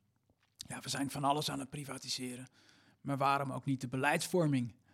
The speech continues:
Waarom privatiseren we niet het denken bij de overheid?" Eh, de overheid moet gewoon eigenlijk een soort balie worden van de beleidsontwikkeling.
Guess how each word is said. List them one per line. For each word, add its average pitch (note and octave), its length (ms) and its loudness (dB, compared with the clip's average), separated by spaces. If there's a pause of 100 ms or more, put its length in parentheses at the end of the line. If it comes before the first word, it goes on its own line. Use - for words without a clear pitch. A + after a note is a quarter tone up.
Waarom D3+ 500 4
privatiseren C3+ 760 0
we B2+ 80 -2
niet C3 180 2
het B2 220 -6
denken D#3+ 320 -4 (400)
bij C#3+ 140 -4
de C3+ 80 -6
overheid?" B2+ 680 -4
Eh, A#2+ 280 -2 (200)
de A#2+ 140 -4
overheid D3 360 -4
moet C#3+ 160 -2
gewoon B2 200 0
eigenlijk C3 320 -4
een A#2+ 100 -4
soort A#2+ 240 -4 (160)
balie C#3+ 480 4
worden B2 320 0
van A#2+ 140 -4
de A#2 80 -2
beleidsontwikkeling. A#2+ 800 -8